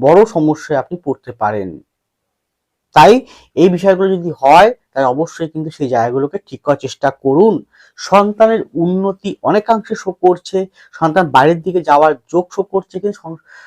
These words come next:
সন্তানের শরীর স্বাস্থ্যের ক্ষেত্রে কিছু নেগেটিভিটি কিন্তু এই গোচরকালীন, আহ, ট্রানজিটে কিন্তু দেখা দিচ্ছে। তাই পারলে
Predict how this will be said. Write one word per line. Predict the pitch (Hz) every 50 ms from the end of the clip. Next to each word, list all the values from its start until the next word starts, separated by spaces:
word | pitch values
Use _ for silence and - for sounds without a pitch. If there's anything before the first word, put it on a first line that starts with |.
| - _ _
সন্তানের | - - 151 151 151 151 170 175 175
শরীর | - - 180 196
স্বাস্থ্যের | 190 - 190 180 - _ 185 175 180
ক্ষেত্রে | _ - 156 - _ - 165
কিছু | 160 _ - 180 185 - - 196 190 190 190 _ _ _ _ _ -
নেগেটিভিটি | 131 139 139 160 170 170 190 170 175 170 175 165
কিন্তু | - 170 170 160 - - 156 -
এই | - - 139 151 151 - _ _ _ _ - _ - - _ _ 139 139 127
গোচরকালীন, | 117 127 147 151 156 170 165 175 175 175 170 175 170 _ _ - _ _ _ _
আহ, | 139 135 135 131 131 - _
ট্রানজিটে | - 147 139 139 151 151 170 165 175 170
কিন্তু | - - 165 160 156 _ 220 240 233 _ _ _ _ _ -
দেখা | 131 131 - 151 139
দিচ্ছে। | 135 147 143 _ _ - - 220 220 185 147 - - - _ _
তাই | 139 143
পারলে | - - 139 135 156 165 170 170